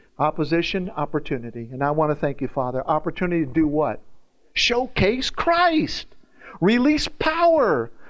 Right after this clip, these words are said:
Release grace in the midst of those situations. You say, "Well, they don't deserve it." That's what grace is. It's when you don't deserve a thing.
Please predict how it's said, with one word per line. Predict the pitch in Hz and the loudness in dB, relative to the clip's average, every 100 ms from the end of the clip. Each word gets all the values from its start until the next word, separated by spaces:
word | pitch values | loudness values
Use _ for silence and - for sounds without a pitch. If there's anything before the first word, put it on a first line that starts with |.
| - | -2
Release | 214 240 302 330 | 2 4 4 2
grace | - 170 262 330 269 - - - - _ _ - | 2 2 4 4 2 -2 -8 -10 -16 _ _ -2
in | 220 | 2
the | |
midst | 214 208 - | 2 0 0
of | 190 | 0
those | 185 - | 0 0
situations. | 190 190 165 151 - 143 - - - _ _ _ - | -2 0 2 2 0 -8 -12 -20 -20 _ _ _ -4
You | 214 | 0
say, | 277 | 2
"Well, | 247 247 | 4 4
they | 247 | 6
don't | 277 277 | 4 2
deserve | 233 220 277 214 | 0 2 2 2
it." | 147 | 0
That's | - 277 - | 0 -2 -6
what | 285 285 - | -2 -2 2
grace | 277 320 277 | 2 4 2
is. | 403 415 370 320 254 185 160 - - - - - 170 | 4 8 8 8 6 2 -2 -8 -16 -18 -18 -18 -2
It's | 294 277 | 0 2
when | 285 254 | 2 4
you | 254 | 2
don't | 175 302 311 330 | 4 4 4 2
deserve | 311 254 208 294 302 | 0 2 4 6 6
a | 302 | 4
thing. | - 370 381 302 180 123 | 6 6 6 4 0 -2